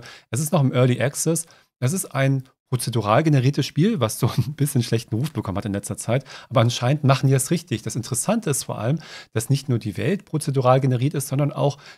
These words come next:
die Missionen und die Geschichten, die man erlebt, zumindest zum Teil so aus Bausteinen zusammengesetzt. Und das klingt eigentlich noch schwieriger, als nur ein Level zu bauen. Aber irgendwie funktioniert das wohl in dem Spiel.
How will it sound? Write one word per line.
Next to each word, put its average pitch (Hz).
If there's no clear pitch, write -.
die 127
Missionen 123
und 101
die 120
Geschichten, 120
die 107
man 110
erlebt, 95
zumindest 107
zum 104
Teil 123
so 110
aus 98
Bausteinen 104
zusammengesetzt. 95
Und 113
das 110
klingt 214
eigentlich 160
noch -
schwieriger, 156
als 117
nur 117
ein 107
Level 143
zu 98
bauen. 101
Aber 127
irgendwie 220
funktioniert 214
das 196
wohl 131
in 110
dem 101
Spiel. 90